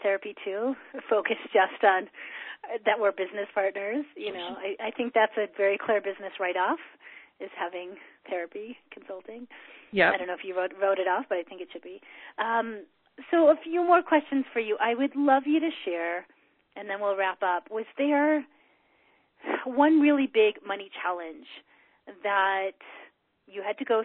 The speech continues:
Speaker 1: through? I'd love to hear a little bit of what that story was and how you overcame that big issue. It could have been from when you were younger. It could have been when you were in your, I was gonna say single in your twenties, but you weren't single. <laughs> You were, um,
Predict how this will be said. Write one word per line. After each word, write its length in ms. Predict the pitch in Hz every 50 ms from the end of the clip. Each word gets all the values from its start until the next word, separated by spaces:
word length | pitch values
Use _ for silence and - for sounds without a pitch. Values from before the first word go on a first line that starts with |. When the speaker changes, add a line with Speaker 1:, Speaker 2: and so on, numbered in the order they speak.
| -
Speaker 1:
through? 380 | - 269 277 285 311 330 330 330 320 _ _ _ _ _ _ _ _ _ _ _ _ -
I'd 180 | 202 202 190 208
love 120 | 226 220 - -
to 60 | 240 - - -
hear 180 | 247 233 220
a 80 | 220 202
little 180 | 208 208 208
bit 160 | 202 208 202 196
of 60 | 190
what 120 | 208 196 -
that 140 | 196 190 175 -
story 240 | - - 208 196 185
was 420 | 190 190 196 196 214 254 285 320 294 - - - _
and 360 | 202 196 190 190 190 185 180 - _ _ _
how 420 | _ - - - 220 220 220 220 214
you 300 | 202 202 220 214 208 -
overcame 840 | 208 202 196 196 202 - - - 208 202 214 226 269 294 311 311 302 - _ _ _ _ _ _ _ _ 285
that 320 | - 202 196 190 190 196 - -
big 160 | - 196 185 -
issue. 340 | 185 180 - - - 170 135 120
It 60 | -
could 140 | - - 202
have 120 | 208 190 -
been 140 | 190 190 190 -
from 120 | 202 185
when 120 | 185 180
you 120 | 180 175 170
were 60 | 175
younger. 360 | 190 233 277 330 339 240 196
It 80 | 247 -
could 140 | - 156 139
have 60 | -
been 120 | 196 190
when 120 | 185 180 180
you 100 | 185 180
were 220 | 185 180 175 175 165 - _ _ _ _
in 120 | - - 202
your, 120 | 202 -
I 20 | 202
was 80 | 208 220
gonna 140 | 226 208
say 120 | - 208 202 -
single 200 | 240 220 214 202
in 60 | 202
your 100 | 196 190
twenties, 320 | - - 262 294 302 302 294
but 180 | - 196 185 - _
you 120 | 202 190
weren't 180 | 202 233 254 285 -
single. 240 | 311 294 294 285 277 277
<laughs> 60 | -
You 80 | 240
were, 200 | 208 202 226 220 - - - - - - - - - - - _ _ - -
um, 220 | - 208 196 190